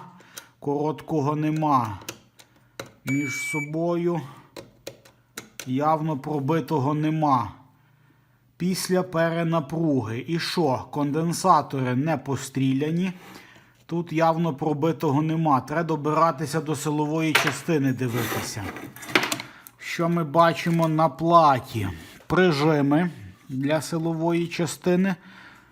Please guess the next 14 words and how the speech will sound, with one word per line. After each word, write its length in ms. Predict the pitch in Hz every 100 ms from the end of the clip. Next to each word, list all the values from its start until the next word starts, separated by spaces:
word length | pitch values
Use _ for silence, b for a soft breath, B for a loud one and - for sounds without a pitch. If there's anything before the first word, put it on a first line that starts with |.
| B B B _ _ _ _ _ _
Так, 320 | 156 139 120 -
а 120 | 147
ось 340 | 165 160 135
є 320 | 165 160 160
випалений 720 | 139 151 151 151 147 143 143 139
транзистор 1080 | 143 143 143 131 139 127 113 - 160 170 170 B B B B _ b b b b b b _ -
біля 340 | 135 143 143
шунта. 760 | 135 151 151 143 156 143 117 107 -
Причому, 500 | 127 120 151 147 139
так 220 | 147 131
здається, 560 | 131 147 156 143 -
вигоріло 640 | 139 156 147 147 156 151 147
під 440 | 143 165 143 139
нього. 520 | 156 156 127 107 107